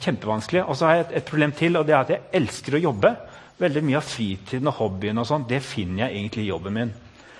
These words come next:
Så det betyr at, ja, jeg har det til felles med ganske mange i koronatiden, at det var ganske farlig en stund. Fordi at egentlig så kunne man være på jobb hele tiden. Mens noen andre kanskje følte at de aldri fikk vært på jobb.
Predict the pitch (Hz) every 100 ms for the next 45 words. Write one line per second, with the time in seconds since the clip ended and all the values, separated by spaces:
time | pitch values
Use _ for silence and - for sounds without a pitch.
0 | - - - 135 131 151 131 123 147 -
1 | - - _ _ _ _ - - - -
2 | _ _ _ _ 131 135 135 123 120 117
3 | 143 131 110 101 - 123 131 110 - 139
4 | 107 107 143 117 98 101 113 123 190 117
5 | - 120 120 147 127 - - - 131 92
6 | 92 - 208 208 - - - - - -
7 | _ - - 120 139 - - - 104 135
8 | 123 143 131 123 110 110 - 107 123 -
9 | - 139 98 117 107 185 - - _ _
10 | _ - - - - _ 151 147 151 131
11 | 131 107 123 113 127 107 107 110 135 104
12 | 87 101 101 98 101 90